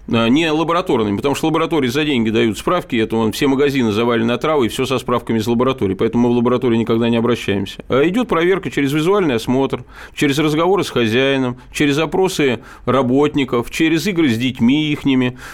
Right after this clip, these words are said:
через, а, контакты с властями местными и так далее. То есть следственно-оперативные мероприятия. И результат выдается на гора, натуральная продукция или нет.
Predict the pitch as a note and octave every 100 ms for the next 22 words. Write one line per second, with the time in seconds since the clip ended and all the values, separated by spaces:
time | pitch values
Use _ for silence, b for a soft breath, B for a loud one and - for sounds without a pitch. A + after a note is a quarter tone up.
0 | B - F3 F3+ E3 F3 D#3+ D#3 D3+ D3+
1 | F3+ E3 F#3+ F#3+ - D3 B2 A2+ - C3
2 | B2+ C3+ - D3 E3 D#3+ D3 C#3+ C3+ C#3+
3 | C3 B2+ B2+ B E3 G#3+ F3 C3+ G2+ -
4 | - _ - D3+ C#3 - F3 A3 - G#3
5 | F#3+ B2 A#2+ A#2 E3 D3+ C3+ A#2+ A2+ G2+
6 | G2+ - B2+ D3 E3+ G#3 A#3+ F#3 D3+ E3+
7 | F#3 C#3+ B2+ A#2 A#2 A#2+ E3+ E3+ A#2 A2
8 | A#2+ B2 A2 G#2 G#2 -